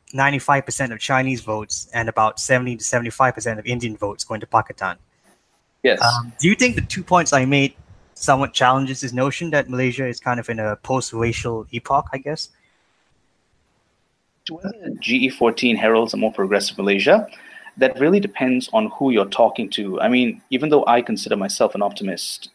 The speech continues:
Speaker 2: even I have to concede to the reality that G E fourteen, while historical, was not a watershed moment in progressive politics.
Speaker 1: Yes.
Speaker 2: However,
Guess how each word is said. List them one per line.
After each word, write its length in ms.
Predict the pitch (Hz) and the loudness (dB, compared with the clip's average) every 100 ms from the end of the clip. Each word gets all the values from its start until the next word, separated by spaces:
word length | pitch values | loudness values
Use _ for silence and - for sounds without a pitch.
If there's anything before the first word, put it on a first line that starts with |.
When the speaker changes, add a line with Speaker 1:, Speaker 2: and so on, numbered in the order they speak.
| - | -4
Speaker 2:
even 220 | 120 117 | -2 2
I 100 | 123 | 2
have 160 | 131 - | 2 -2
to 80 | |
concede 340 | - 101 117 104 | -6 -6 -6 -8
to 60 | |
the 80 | 95 | -8
reality 520 | 95 95 98 98 107 | 0 2 2 0 -4
that 160 | 98 92 | -4 -4
G 160 | - 107 | -6 -6
E 140 | 143 | -6
fourteen, 640 | - 98 - 95 95 - - _ _ - | -4 -4 -4 -6 -6 -8 -12 _ _ 2
while 180 | 117 156 | 4 4
historical, 720 | 151 - 170 104 92 185 196 _ _ _ _ _ | 2 6 6 6 2 0 -4 _ _ _ _ _
was 160 | 147 143 | -2 4
not 100 | 160 | 4
a 60 | |
watershed 440 | 117 117 117 143 104 | 4 2 2 0 -2
moment 300 | 104 110 104 | -2 -2 -4
in 100 | 98 | -6
progressive 380 | 98 98 - - | -6 -6 -6 -2
politics. 720 | 110 101 - - - - - | -2 0 -6 -8 -8 -10 -2
Speaker 1:
Yes. 160 | 113 101 | 2 4
Speaker 2:
However, 420 | 131 131 143 143 | 6 6 6 4